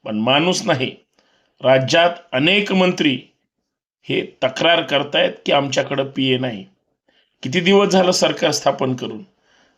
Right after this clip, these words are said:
राज्याचे सन्माननीय मुख्यमंत्री देवेंद्र फडणवीस साहेबांच्या नेतृत्वाखाली काम करत असताना या मंत्र्यांकडं जर ताकदीचे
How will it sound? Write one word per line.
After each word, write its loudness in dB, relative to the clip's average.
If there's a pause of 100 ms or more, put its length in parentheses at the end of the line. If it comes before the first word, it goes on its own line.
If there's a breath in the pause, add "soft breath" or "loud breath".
राज्याचे 0
सन्माननीय 2
मुख्यमंत्री -2
देवेंद्र 0
फडणवीस -2
साहेबांच्या 0
नेतृत्वाखाली -2 (680 soft breath)
काम 4
करत 0
असताना 0 (760 soft breath)
या 2
मंत्र्यांकडं 2
जर 2 (920)
ताकदीचे 0